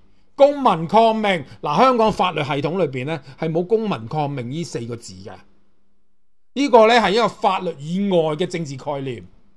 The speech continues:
啊，公民抗命呢，即係話呢，我而家呢，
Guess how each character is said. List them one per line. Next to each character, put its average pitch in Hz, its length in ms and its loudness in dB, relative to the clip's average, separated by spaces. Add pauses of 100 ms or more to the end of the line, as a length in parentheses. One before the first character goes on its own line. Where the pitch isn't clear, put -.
(500)
啊， 123 100 -18 (180)
公 294 220 2
民 156 200 0
抗 202 280 4
命 190 320 -2
呢， 233 280 -4 (640)
即 294 100 -2
係 220 120 4
話 170 180 2
呢， 208 160 0
我 180 140 -2
而 139 180 -6
家 208 220 2
呢， 208 260 -2